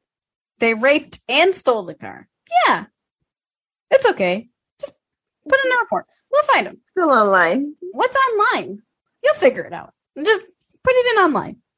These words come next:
Speaker 1: <laughs> The stalker crimes, it turned out, involved not one, but three men. Twenty-five-year-old Royce Owings, who police came to view as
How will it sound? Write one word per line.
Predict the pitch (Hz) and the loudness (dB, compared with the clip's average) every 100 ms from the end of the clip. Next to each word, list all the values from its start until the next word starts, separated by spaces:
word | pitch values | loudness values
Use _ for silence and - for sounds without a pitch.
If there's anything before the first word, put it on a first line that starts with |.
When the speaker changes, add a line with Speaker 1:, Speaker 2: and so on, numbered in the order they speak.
| - | -2
Speaker 1:
<laughs> | 311 - - _ _ _ _ _ _ _ - - | 0 0 -4 _ _ _ _ _ _ _ -20 -8
The | 277 359 | 0 0
stalker | - 359 392 466 480 | 2 0 2 2 0
crimes, | - 254 214 208 214 - - | 0 2 2 2 -2 -4 -8
it | 220 | -10
turned | 220 226 202 | -4 -2 0
out, | 190 196 185 - _ - | 2 2 0 -10 _ -4
involved | 262 247 254 254 220 | -2 2 2 2 2
not | 240 175 233 | 0 0 -2
one, | 254 269 208 - | -2 -2 -2 0
but | 214 180 - | 0 0 -6
three | - 269 311 320 269 | -10 -4 -2 -2 -4
men. | 208 208 160 180 202 _ _ _ - | -4 -2 -4 -10 -20 _ _ _ -8
Twenty-five-year-old | - 320 359 330 294 277 254 233 214 185 208 | -2 2 2 2 2 2 2 2 0 -8 -8
Royce | 208 247 311 311 - _ - | -2 0 0 -4 -14 _ 2
Owings, | 247 - 175 180 214 - _ _ _ | 2 2 -4 -8 -10 -18 _ _ _
who | 247 | -4
police | 254 254 277 294 | -2 0 0 -2
came | - 262 247 | -2 -2 -2
to | 233 | -4
view | 214 226 233 | -2 2 4
as | 208 | 4